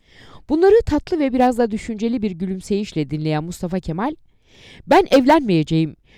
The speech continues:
Çünkü harp seneleri içinde bulunuyoruz." dedi.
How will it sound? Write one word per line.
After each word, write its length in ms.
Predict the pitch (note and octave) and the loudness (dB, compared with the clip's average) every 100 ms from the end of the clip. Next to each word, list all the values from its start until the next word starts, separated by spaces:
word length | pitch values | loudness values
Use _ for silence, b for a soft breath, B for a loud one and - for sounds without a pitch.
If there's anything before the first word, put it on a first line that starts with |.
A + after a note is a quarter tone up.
| b - | b -4
Çünkü 340 | A3+ G3+ G#3+ | -2 0 2
harp 280 | F3 B3+ - | 2 2 0
seneleri 440 | A3 G3 F#3+ F#3+ | -2 0 0 0
içinde 400 | F#3 - F#3 F#3+ | -2 -6 -4 -4
bulunuyoruz." 560 | F#3 F#3+ F#3 F3+ E3+ D3+ | -2 -2 -2 -2 -2 -4
dedi. 280 | F#3 F#3 | -2 -4